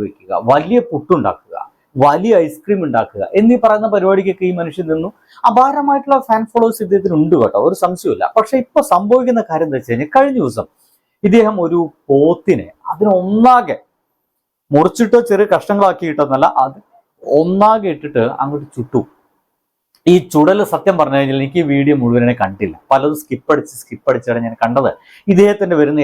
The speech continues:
എല്ലാ വീഡിയോസും കാണുന്ന ഒരാളാണ്. ആഹ്, പക്ഷെ ഈ ഒരു വീഡിയോയുടെ വലിയ വിഷയം എന്താ വെച്ച് കഴിഞ്ഞാൽ നമുക്കത് കാണാൻ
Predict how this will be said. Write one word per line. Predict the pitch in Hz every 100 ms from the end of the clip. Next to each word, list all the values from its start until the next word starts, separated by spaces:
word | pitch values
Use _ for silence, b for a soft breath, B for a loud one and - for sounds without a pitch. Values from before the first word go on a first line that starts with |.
| 123
എല്ലാ | 127 143 127
വീഡിയോസും | 123 131 139 131
കാണുന്ന | 113 117 113
ഒരാളാണ്. | 95 107 104 - _ _ _ _ _ _ 185
ആഹ്, | 165 160 156 151 -
പക്ഷെ | 220 233 233
ഈ | 233
ഒരു | 185
വീഡിയോയുടെ | 180 185 196 185 165
വലിയ | 151 165 123
വിഷയം | - 147
എന്താ | 135
വെച്ച് | 110 107
കഴിഞ്ഞാൽ | 95 95 104 - 202
നമുക്കത് | 226 214 190 175 160 - 143 135 135
കാണാൻ | 139 143